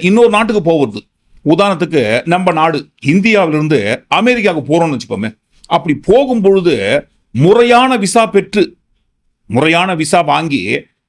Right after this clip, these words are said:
ப்ராப்பரா உள்ள போவது ப்ராப்பர் என்ட்ரி. ஆனால் ஒரு நாட்டில் இருந்து இன்னொரு நாட்டுக்கு யாருக்கும் தெரியாம அந்த நாட்டோட எல்லையை கடந்து அந்த நாட்டுக்கு போவதுக்கு ரூட் எல்லாம் வச்சிருக்காங்க.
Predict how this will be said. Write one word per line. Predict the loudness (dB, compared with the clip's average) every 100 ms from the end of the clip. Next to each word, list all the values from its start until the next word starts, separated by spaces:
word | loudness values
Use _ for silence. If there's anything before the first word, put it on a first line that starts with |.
| _
ப்ராப்பரா | -2 0 0 0 0
உள்ள | 0 -2 0
போவது | 2 2 0 0 0 -2 -2
ப்ராப்பர் | 0 0 0 -2 0
என்ட்ரி. | -2 0 -4 -4 _ _
ஆனால் | -2 0 0 0
ஒரு | 0 0
நாட்டில் | 0 -2 -2 -2
இருந்து | 0 0 2
இன்னொரு | 2 2 2
நாட்டுக்கு | -2 -4 -4 -6 -6 _ _ _
யாருக்கும் | -2 0 2 0 0 0
தெரியாம | 0 0 0 0 0
அந்த | -2 0
நாட்டோட | -2 0 0 0
எல்லையை | 0 0 0 -2 -8 _ _
கடந்து | -4 -2 -2 -2 -2 0 -2
அந்த | -2 -2 -2
நாட்டுக்கு | -2 -4 -4 -2
போவதுக்கு | 0 0 -2 -4 -4 -2 -4 -6 _ _ -2
ரூட் | 0 2 2
எல்லாம் | 0
வச்சிருக்காங்க. | 0 -2 -2 -4